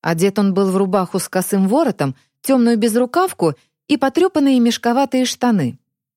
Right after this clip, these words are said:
"Изволили вызывать, барыня?" Мальчишка посмотрел на Амелию Никитичну,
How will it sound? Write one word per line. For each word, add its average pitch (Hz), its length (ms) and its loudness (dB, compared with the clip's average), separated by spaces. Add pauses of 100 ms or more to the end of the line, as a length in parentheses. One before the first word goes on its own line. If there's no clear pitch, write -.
(380)
"Изволили 190 600 0
вызывать, 185 560 0
барыня?" 151 580 -2 (400)
Мальчишка 160 440 -2
посмотрел 180 520 -2
на 175 140 0
Амелию 170 440 0
Никитичну, 160 680 -4